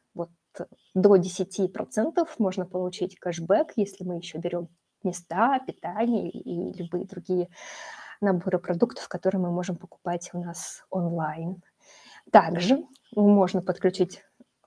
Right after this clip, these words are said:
семейный аккаунт, хотя и не только семья, могут быть и близкие друзья в этом аккаунте прописаны, и пользоваться начислением миль всех членов этого аккаунта.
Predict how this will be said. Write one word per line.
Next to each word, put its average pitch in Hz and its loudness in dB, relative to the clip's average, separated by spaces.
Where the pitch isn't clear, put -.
семейный 196 6
аккаунт, 180 -2
хотя 180 0
и 214 0
не 196 6
только 190 4
семья, 180 2
могут 170 -2
быть 170 -8
и 175 2
близкие 175 0
друзья 175 0
в 180 -2
этом 247 2
аккаунте 254 4
прописаны, 233 -2
и 196 4
пользоваться 262 4
начислением 196 2
миль 254 0
всех 190 2
членов 214 0
этого 254 2
аккаунта. 262 0